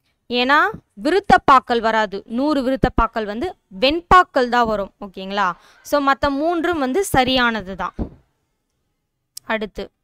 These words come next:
நாற்பதாவது question, திருக்குறள்,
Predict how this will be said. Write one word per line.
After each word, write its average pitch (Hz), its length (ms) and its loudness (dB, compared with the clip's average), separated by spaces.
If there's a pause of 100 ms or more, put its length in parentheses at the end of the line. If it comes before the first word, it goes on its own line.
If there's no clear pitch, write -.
(140)
நாற்பதாவது 214 720 2
question, 269 420 -8 (1900)
திருக்குறள், 226 520 -2